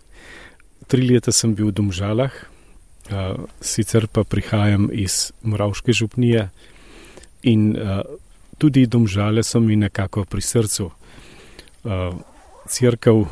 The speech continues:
Marije Vnebovzete na Goričici, Pengovove freske, eh,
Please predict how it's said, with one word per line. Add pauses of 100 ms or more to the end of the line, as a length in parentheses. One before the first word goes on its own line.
Marije (360)
Vnebovzete
na
Goričici, (840)
Pengovove
freske,
eh,